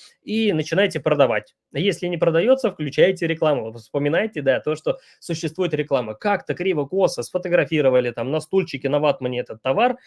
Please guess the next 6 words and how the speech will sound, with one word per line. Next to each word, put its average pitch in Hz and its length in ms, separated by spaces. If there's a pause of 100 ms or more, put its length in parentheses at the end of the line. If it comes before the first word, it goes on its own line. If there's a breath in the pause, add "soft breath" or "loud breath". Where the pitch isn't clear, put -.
(260 loud breath)
вот, 139 400
<laughs> 131 400
и, 147 460
э, 117 420
создали 139 340
карточку. - 560